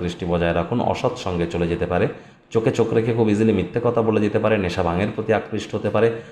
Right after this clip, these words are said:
অথবা তাদের শরীর স্বাস্থ্যের অবনতি হতে পারে। প্রেমিক প্রেমিকা, স্বামী স্ত্রী, ভালোবাসার মানুষের চরিত্র নিয়ে সন্দেহ বাতিক হলেই কিন্তু মারাত্মক ক্ষতি। আজ পরিবার পরিজন, নিকটে স্থানীয় ব্যক্তিবর্গদের সাথে ভাব ভালোবাসা বৃদ্ধি করুন। গৃহের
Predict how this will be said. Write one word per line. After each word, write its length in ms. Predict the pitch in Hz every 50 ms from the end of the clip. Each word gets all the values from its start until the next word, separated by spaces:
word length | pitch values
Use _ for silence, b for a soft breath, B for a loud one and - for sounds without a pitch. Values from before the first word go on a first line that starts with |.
| B B B
অথবা 260 | - 110 135 127 127 120
তাদের 220 | 110 104 98 110
শরীর 280 | 104 - - 92 90 87
স্বাস্থ্যের 500 | - - - 95 92 - - - 117 95
অবনতি 380 | 85 85 85 87 85 85 87
হতে 180 | 85 82 85 85
পারে। 260 | 87 87 85 87 82 - - B B B B B B B -
প্রেমিক 340 | 117 117 120 127 120 -
প্রেমিকা, 340 | - 120 110 110 110 110 117
স্বামী 360 | 110 - - 101 98 98 98
স্ত্রী, 240 | 92 - - 110 110
ভালোবাসার 520 | 110 87 87 90 87 90 85 - - 90 87
মানুষের 360 | 85 85 87 85 - - - -
চরিত্র 440 | - 95 85 87 85 - - 90 87
নিয়ে 220 | 85 87 90 107 170 B B B B B B -
সন্দেহ 480 | - - 120 113 117 123 120 117 139
বাতিক 300 | 120 104 - - 110 -
হলেই 160 | 101 101 101 104
কিন্তু 300 | 101 110 110 110 - -
মারাত্মক 520 | 104 90 85 90 104 - - - 95 87 -
ক্ষতি। 380 | - - - - 87 82 - - B B B B B _ -
আজ 200 | 95 95 - - -
পরিবার 320 | 98 92 90 85 90 87 85 87
পরিজন, 300 | 90 87 85 87 95 101
নিকটে 340 | 95 90 85 90 85 87 85
স্থানীয় 340 | - - 92 90 90 90
ব্যক্তিবর্গদের 640 | 85 87 85 - - 92 85 85 87 85 95 101 104
সাথে 240 | 104 - - - 117
ভাব 200 | 95 87 90 85 82
ভালোবাসা 400 | 87 90 87 85 85 82 - 87
বৃদ্ধি 280 | - 87 85 87 104
করুন। 360 | - 110 110 113 139 160 151 B B B B B B - -
গৃহের 300 | 98 107 113 113 139 143